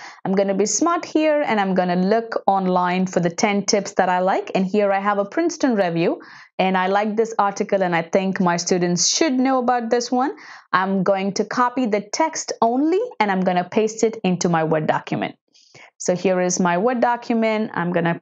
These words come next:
paste it. So Control V, and here is my text. I am not gonna edit anything. I'm gonna use the artificial intelligence and transform this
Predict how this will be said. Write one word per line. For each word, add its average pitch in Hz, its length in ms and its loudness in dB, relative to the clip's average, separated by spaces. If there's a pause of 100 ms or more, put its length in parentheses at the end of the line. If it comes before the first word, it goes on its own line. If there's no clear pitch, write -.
paste 226 460 0
it. 220 360 0
So - 160 -2
Control 185 560 0
V, 330 400 0 (1040)
and 185 460 2
here 175 320 2
is 160 160 -2
my 151 140 0
text. - 560 -4 (560)
I 226 100 0
am 226 220 2
not 226 260 0
gonna 214 220 0
edit 202 320 0
anything. 214 560 0
I'm 190 160 2
gonna 185 160 2
use 208 340 2
the 202 160 0
artificial 196 440 0
intelligence 202 720 0
and 185 220 0
transform 220 680 0
this 285 320 0